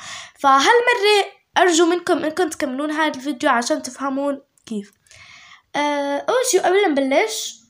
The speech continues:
آه، اشتركوا، حطوا لايك. أوكي، هلا خلينا نبلش وأشرح لكم أكثر. طبعا هذا السحب كتير مميز، زي ما قلت لكم إنه سحب مائة ألف، فكثير لازم يكون مميز إنه كذا، فكثير كثير متميز.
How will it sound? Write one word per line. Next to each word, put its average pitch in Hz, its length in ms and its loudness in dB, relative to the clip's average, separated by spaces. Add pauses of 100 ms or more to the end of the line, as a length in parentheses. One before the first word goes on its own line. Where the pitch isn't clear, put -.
آه، 262 600 -6
اشتركوا، 311 440 -4
حطوا 320 320 -10
لايك. 359 300 0
أوكي، 359 180 -2
هلا 339 100 2
خلينا 311 220 -4
نبلش 262 300 -2 (460)
وأشرح - 280 -2
لكم 285 240 -6
أكثر. - 320 -18 (560)
طبعا 554 160 4
هذا 508 380 4
السحب 381 340 2
كتير 427 200 4 (180)
مميز، 440 360 2
زي 370 80 4
ما 440 140 4
قلت 320 180 -2
لكم 415 240 0 (160)
إنه 302 220 2
سحب 311 420 -2
مائة 320 240 2 (100)
ألف، 277 120 2 (120)
فكثير 359 640 2
لازم 294 380 2
يكون 294 300 -4
مميز 294 520 2 (400)
إنه 277 140 2
كذا، 302 520 0
فكثير 294 680 0
كثير 285 340 -2
متميز. 240 600 -4